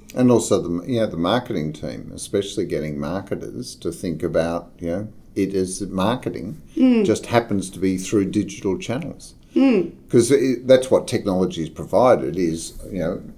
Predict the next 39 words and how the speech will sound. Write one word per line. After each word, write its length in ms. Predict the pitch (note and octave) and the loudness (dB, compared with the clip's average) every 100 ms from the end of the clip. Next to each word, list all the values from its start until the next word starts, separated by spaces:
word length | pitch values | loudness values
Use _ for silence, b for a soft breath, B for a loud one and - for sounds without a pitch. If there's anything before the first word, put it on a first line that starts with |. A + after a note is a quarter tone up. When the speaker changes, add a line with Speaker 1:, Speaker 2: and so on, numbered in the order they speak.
| - - | -20 -8
Speaker 1:
broader 720 | G#2+ E2+ - A2 G#2+ A#2 A2 | -8 -8 -2 4 8 8 8
ways, 460 | F2 F#2 G2+ G2 A2 | 6 4 2 0 2
more 320 | F#2+ A2+ A2+ | 6 8 8
ways 420 | F2 D#2+ F#2+ - | 4 0 -2 -4
of 120 | F#2 | -4
being 260 | G2+ F#2+ G2 | -2 -2 -2
able 280 | G2 G2+ G2 | -2 -2 -2
to 100 | F#2+ | -2
engage. 720 | G2 G2 G#2 D3 - - - - - - - - | -2 -2 -4 -4 -8 -12 -20 -20 -20 -20 -20 -8
Speaker 2:
Yeah, 360 | G#3 A#3+ G3+ - - - | 0 2 2 -2 -16 -6
yeah, 260 | A3 A3+ - - | -4 -4 -8 -10
absolutely, 580 | G3+ - G#3 - G3 F3+ | -8 -6 -6 0 2 4
and 80 | |
engage 420 | F3+ F3 F3 F3+ F3+ | 2 2 2 -2 -2
in 80 | |
ways 320 | F3 E3+ F3+ F3+ | -4 -4 -6 -8
that 240 | - - - | -10 -10 -8
is, 360 | G#3 F#3+ - - B B B B B B | -10 -8 -10 -12 B B B B B B
you 80 | - | -8
know, 40 | E3+ | -6
just 220 | F3+ F3+ | -4 0
always 300 | F3 F3+ E3+ | 2 4 6
on, 200 | F#3+ G#3 | 6 4
it 80 | F#3 | 2
doesn't 260 | E3+ E3+ E3 | -2 -2 -2
stop, 380 | - G3+ - - | -2 -4 -4 -8
and 200 | F#3+ E3+ | -4 -2
a 60 | E3+ | 0
lot, 180 | F3 F3 | 0 0
a 80 | |
lot 240 | F3 F#3+ F3 | 0 -2 -4
of 120 | F3 | -6
it 220 | F3+ - - | -10 -10 -10
is, 240 | F3 F3 | -10 -10
um, 400 | - F#3 F#3+ F#3+ - - G3+ | -12 -10 -10 -12 -16 -18 -16
you 100 | G3 | -14
know, 80 | |
two-way 420 | G3 - G#3 G#3+ G3+ | -14 -14 -14 -14 -12
communication. 760 | G3+ G3+ G3 G3 F#3+ - G3+ | -6 -6 -4 -8 -8 -8 -8